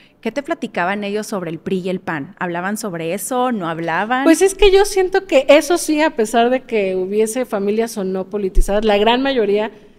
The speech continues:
Speaker 2: siempre ha hablado mal del pri y del pan, ¿no? O sea, digamos, en general, bueno, no sé, no,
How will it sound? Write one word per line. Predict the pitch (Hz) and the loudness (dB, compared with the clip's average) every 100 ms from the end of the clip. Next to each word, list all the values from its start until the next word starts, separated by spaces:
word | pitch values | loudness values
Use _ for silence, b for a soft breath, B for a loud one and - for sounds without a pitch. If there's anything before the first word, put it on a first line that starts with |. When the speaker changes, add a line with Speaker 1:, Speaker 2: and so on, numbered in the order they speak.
| - | -6
Speaker 2:
siempre | - 254 269 | 0 4 4
ha | |
hablado | 233 214 208 | 4 2 2
mal | 196 190 | 0 -2
del | 185 180 | -2 -6
pri | 185 180 | -4 -4
y | 175 | -4
del | 165 160 | -4 -8
pan, | 151 147 - | -12 -14 -16
¿no? | 285 - | -18 -14
O | |
sea, | - 208 196 - - | 0 2 2 -2 -4
digamos, | 196 202 196 190 | 0 0 0 -4
en | 185 180 | -6 -8
general, | - 190 185 185 196 185 202 | -6 -2 0 0 0 0 -2
bueno, | 196 185 | -2 -2
no | 190 | -4
sé, | 185 190 | -4 -4
no, | 180 180 | -4 -6